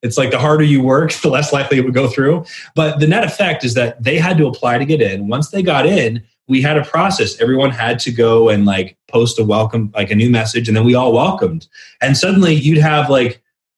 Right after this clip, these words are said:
twenty people engaging with you, welcoming you and asking you about this or that. So barrier of entry. And as you spi-,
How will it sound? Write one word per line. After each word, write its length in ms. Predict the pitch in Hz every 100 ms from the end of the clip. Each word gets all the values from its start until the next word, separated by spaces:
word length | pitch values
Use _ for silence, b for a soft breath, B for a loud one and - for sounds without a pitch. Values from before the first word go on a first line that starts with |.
| _ _
twenty 320 | - 151 170
people 380 | 151 175 160 139
engaging 640 | 110 101 110 160 135 117
with 240 | 101 92 101
you, 200 | 95 90
welcoming 540 | 98 131 - 135 127
you 480 | 123 120 120 117 117
and 400 | 98 95 92 95
asking 380 | 120 - - 117
you 100 | 113
about 220 | 104 95
this 260 | 123 113 113
or 80 |
that. 480 | 104 110 113 110 - - B B
So 380 | - 143 127 -
barrier 280 | 127 185 180
of 60 | 143
entry. 360 | 123 120 - - _ _ _ _ _ _ -
And 480 | 131 131 120 117 123
as 260 | 165 160
you 380 | 170 147 123 -
spi-, 440 | - - 180 180